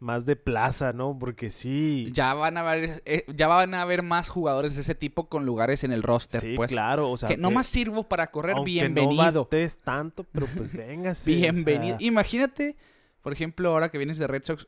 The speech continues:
Speaker 2: el robo de Dave Roberts, dos mil cuatro,
Speaker 1: Sí.
Speaker 2: con bases más grandes.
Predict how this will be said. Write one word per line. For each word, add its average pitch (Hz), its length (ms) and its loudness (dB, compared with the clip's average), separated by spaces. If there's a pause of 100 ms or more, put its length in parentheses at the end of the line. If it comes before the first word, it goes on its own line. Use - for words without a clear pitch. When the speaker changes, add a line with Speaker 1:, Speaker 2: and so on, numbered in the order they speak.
(140)
Speaker 2:
el 151 140 2
robo 208 280 4
de 170 60 4
Dave 160 200 2
Roberts, 196 680 -2 (420)
dos 139 180 -6
mil 147 140 -2
cuatro, 208 420 0 (840)
Speaker 1:
Sí. 95 260 -16 (140)
Speaker 2:
con 151 180 0
bases 143 240 0
más 170 160 0
grandes. 131 540 -4